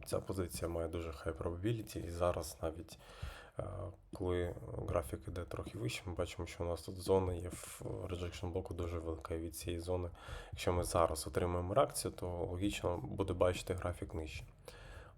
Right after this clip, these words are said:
Ось, ем, по гір сорок нічого не буду казати.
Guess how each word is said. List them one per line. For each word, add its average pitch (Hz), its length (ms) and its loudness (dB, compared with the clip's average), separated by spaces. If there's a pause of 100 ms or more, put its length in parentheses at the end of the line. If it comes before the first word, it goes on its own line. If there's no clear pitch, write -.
Ось, 98 480 -2
ем, 95 560 2 (100)
по 120 400 6 (600)
гір 98 120 -2
сорок - 340 -2
нічого 156 280 2
не 135 60 0
буду 113 180 0
казати. 95 460 0